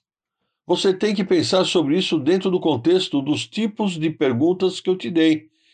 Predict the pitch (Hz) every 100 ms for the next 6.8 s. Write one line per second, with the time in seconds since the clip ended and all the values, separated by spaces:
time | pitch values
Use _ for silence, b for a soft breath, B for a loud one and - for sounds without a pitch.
0 | _ - 190 - 190 196 196 180 139 214
1 | 208 151 120 117 92 78 - - _ _
2 | _ _ _ _ _ _ _ _ - 175
3 | 180 180 175 202 226 - 165 180 233 226
4 | 190 196 208 185 - 160 165 135 - 185
5 | 180 165 156 147 147 151 131 - 165 196
6 | 156 139 127 110 104 - 92 -